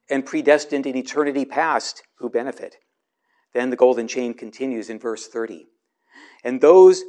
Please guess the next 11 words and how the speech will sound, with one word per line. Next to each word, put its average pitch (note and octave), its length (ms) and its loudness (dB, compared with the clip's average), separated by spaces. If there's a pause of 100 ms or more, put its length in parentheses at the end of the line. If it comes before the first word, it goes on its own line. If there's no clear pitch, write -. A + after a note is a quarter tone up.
whom D3 180 -4
he F3+ 600 -6
predestined, C3+ 880 -2 (540)
he B2+ 160 -4
also A2 280 -2
called." G#2+ 580 -6 (1500)
This D#3+ 260 -2
is C3 200 -12
the B2 120 -8
effectual G#2+ 540 -8
call, - 420 -20